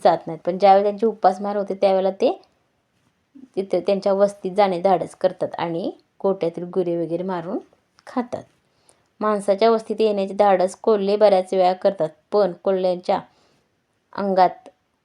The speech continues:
वाघासारखी ताकद नसते. म्हणजे कोल्हे एवढे ताकदवर नसतात वाघासारखे. त्यांना गुरे वगैरे मारणे अवघड जाते. कोल्हे बहुधा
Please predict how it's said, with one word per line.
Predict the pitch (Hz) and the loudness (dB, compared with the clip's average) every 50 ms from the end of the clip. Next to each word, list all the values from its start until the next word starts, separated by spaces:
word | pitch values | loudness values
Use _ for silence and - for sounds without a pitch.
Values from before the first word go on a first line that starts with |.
| _ _ - | _ _ -2
वाघासारखी | - 190 202 202 214 214 208 240 233 - - 220 - | 0 0 2 2 0 0 0 -2 -2 -2 -2 -2 0
ताकद | 208 190 - - 196 190 - | 0 -2 -2 -4 -8 -8 -6
नसते. | 208 233 233 208 - _ - - - | -4 -4 -4 -6 -8 _ -20 -20 -20
म्हणजे | 170 165 160 160 160 196 | -20 -18 -16 -12 -10 -12
कोल्हे | - - - 240 220 196 185 185 208 262 247 247 | -10 -4 -2 -2 -2 -2 -2 -4 -4 -4 -2 -2
एवढे | 196 190 190 214 - | -4 -4 -4 0 0
ताकदवर | 240 226 233 - 208 - 202 214 247 | 0 0 0 -2 -8 -4 -4 -4 -2
नसतात | 285 285 262 - - - | -2 -4 -6 -8 -8 -6
वाघासारखे. | 175 175 165 143 143 131 - - - - _ - 175 _ _ _ _ _ _ _ _ _ _ _ _ - | -4 -4 -4 -4 -8 -12 -14 -18 -20 -20 _ -20 -20 _ _ _ _ _ _ _ _ _ _ _ _ -4
त्यांना | - 196 196 190 | -2 0 0 -2
गुरे | 185 190 208 202 196 196 190 196 | -2 0 0 0 2 2 2 0
वगैरे | 190 202 202 208 | 0 0 -2 -2
मारणे | 208 202 196 190 180 180 190 | 0 0 -2 -2 -2 -4 -4
अवघड | 208 214 202 175 170 160 170 | -2 -2 -2 -2 -4 -4 -4
जाते. | 170 170 _ - - - _ _ _ _ _ _ _ _ _ | -6 -6 _ -12 -14 -14 _ _ _ _ _ _ _ _ _
कोल्हे | - 208 202 196 185 185 190 | -2 0 0 2 0 0 2
बहुधा | 196 196 190 185 190 220 | 2 0 0 0 0 -2